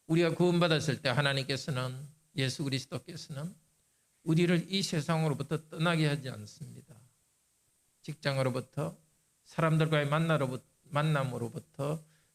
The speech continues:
떠나게 하지 않습니다. 오히려 있게 하십니다. 다만 악에 빠지지 않도록 하시면서 여기에 있게, 에, 하십니다.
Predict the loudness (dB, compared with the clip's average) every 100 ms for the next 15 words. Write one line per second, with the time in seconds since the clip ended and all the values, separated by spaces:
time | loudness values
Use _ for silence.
0 | _ _ -6 -2 0 0 0 -2 -8 -12
1 | -18 -18 -18 -18 -20 _ _ _ _ -2
2 | 2 2 -2 -6 -12 -8 -8 -6 -10 -10
3 | -12 -16 -20 -20 _ _ _ _ _ _
4 | -8 -4 -2 -2 -4 _ _ _ _ _
5 | _ _ _ _ 0 2 2 2 0 -4
6 | _ _ _ _ _ _ -4 -2 -2 -4
7 | -6 -4 -4 -2 0 -2 -4 _ _ -10
8 | -8 -6 -2 0 0 -2 -2 -2 -6 _
9 | _ _ _ _ -4 0 0 0 0 -2
10 | -4 -6 -8 -6 -6 -4 -4 -6 _ _
11 | _ -16 -16 -14 -6 -6 -6 -12 -14